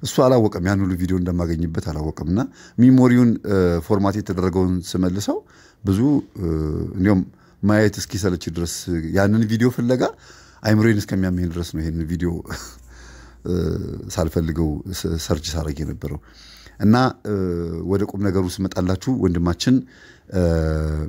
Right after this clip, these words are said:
የ-፣ ያልገባበት ቦታ የለም። እም፣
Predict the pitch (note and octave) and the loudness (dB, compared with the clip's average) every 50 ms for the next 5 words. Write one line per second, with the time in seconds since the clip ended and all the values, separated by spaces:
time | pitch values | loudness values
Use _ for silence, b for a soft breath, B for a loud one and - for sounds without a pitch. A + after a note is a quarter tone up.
0 | - - A#2 _ _ _ _ _ _ _ _ _ _ _ _ _ _ _ _ - | -10 -14 -20 _ _ _ _ _ _ _ _ _ _ _ _ _ _ _ _ -6
1 | - F#2+ F#2+ F#2+ F2+ F2 E2+ E2 D#2 - - _ _ _ F#2 F2+ E2 G2 G#2 G#2 | 0 2 4 4 6 4 4 2 0 -2 -6 _ _ _ -8 -4 0 2 2 2
2 | F#2+ A#2 A2 F2 G2+ G2 F2 F2+ F#2 - F2 E2+ F2 D#2+ D#2 - D2+ G3 - - | 4 2 2 2 0 0 0 -2 -4 -4 -6 -6 -8 -8 -10 -8 -8 -8 -8 -10
3 | b b b b b b b b b b b b b _ - F#2+ F#2+ F2+ F2 E2+ | b b b b b b b b b b b b b _ -4 0 0 2 2 2
4 | E2+ E2+ E2+ E2+ E2+ E2+ E2 | 2 0 0 0 0 0 0